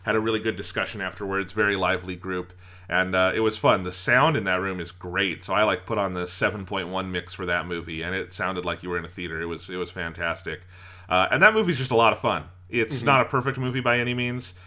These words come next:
Speaker 1: Um, I wish it had more giant robot stuff in it. It's actually, you kind of forget that, like, there really isn't a good, like, fight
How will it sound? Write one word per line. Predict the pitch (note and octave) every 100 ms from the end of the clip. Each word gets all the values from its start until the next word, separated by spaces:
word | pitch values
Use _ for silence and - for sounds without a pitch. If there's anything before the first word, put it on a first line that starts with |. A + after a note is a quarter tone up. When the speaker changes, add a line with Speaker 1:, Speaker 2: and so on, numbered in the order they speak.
| - -
Speaker 1:
Um, | F#2+ F#2+ F#2+ F#2 F#2
I | A2+
wish | A2+ B2
it | C3
had | A2 A#2 G#2 F#2+
more | G2 G2+ A2 A2+ A2+ - -
giant | - G#2+ G#2
robot | G#2+ G#2+ G#2+
stuff | - G#2+ G2+
in | G2
it. | C3 -
It's | F#2+ A2+
actually, | G#2 A2
you | G2+
kind | F#2 G2+
of |
forget | F2+ F#2 G2 G#2
that, | F2+ -
like, | F2 - -
there | G2+ G2
really | G2+ A#2+ B2+ B2
isn't | G2+ B2
a | -
good, | F2 G2 G2+
like, | G2+ F2
fight | - - G2